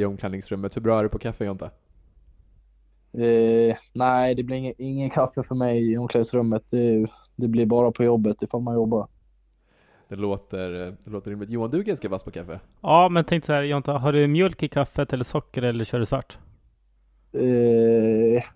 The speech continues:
Speaker 2: jag kör nog svart, tror jag faktiskt.
Speaker 3: Bra, då, då är vi klara. Det är så, så det ska vara.
Speaker 2: <laughs>
Speaker 1: Det här är en bonus nu på, på eventuellt kommande kontrakt. Han dricker svart kaffe. Då
Speaker 3: Ja.
Speaker 1: blir det liksom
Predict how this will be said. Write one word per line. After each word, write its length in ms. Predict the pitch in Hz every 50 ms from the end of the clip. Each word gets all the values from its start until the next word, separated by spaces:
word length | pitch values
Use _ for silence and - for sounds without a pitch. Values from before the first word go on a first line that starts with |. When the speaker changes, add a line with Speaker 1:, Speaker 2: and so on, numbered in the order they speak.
| _ -
Speaker 2:
jag 260 | - 127 127 123 120
kör 420 | - - - - - 165 160 151
nog 160 | 147 143 139 135
svart, 560 | - - 147 165 170 147 _ - - - -
tror 200 | - 139 127 123
jag 100 | 117 113
faktiskt. 200 | 120 113 135 135
Speaker 3:
Bra, 240 | 165 170 156 131 - -
då, 160 | 180 170 151 - -
då 160 | 160 151 160
är 40 | 156
vi 80 | 143 131
klara. 360 | - 156 139 135 131 120 101 - - -
Det 60 | -
är 40 | 139
så, 120 | - - -
så 180 | - - - 165
det 60 | 135
ska 140 | - - 143
vara. 120 | 123 120 117 - - 220 - - - -
Speaker 2:
<laughs> 140 | 208 175 135
Speaker 1:
Det 80 | 117 101
här 200 | - 110 104 104
är 80 | 120
en 100 | 147 147
bonus 400 | 120 131 151 185 170 120 110 -
nu 200 | 123 104 95 98
på, 380 | 101 - - 101 92 92 98 95 - _ _ _ _ - -
på 140 | 113 107 - -
eventuellt 580 | 120 117 107 104 101 - - 107 101 101 -
kommande 400 | - 113 110 104 104 98 95 101
kontrakt. 500 | - - 104 104 - - 147 117 - -
Han 80 | - 110
dricker 220 | 131 147 - - 120
svart 280 | - - 120 117 -
kaffe. 420 | - 135 123 117 - 139 135 123 113
Då 100 | 120 123
Speaker 3:
Ja. 80 | -
Speaker 1:
blir 100 | 139 151
det 60 | 160
liksom 340 | 156 151 - - 131 120 113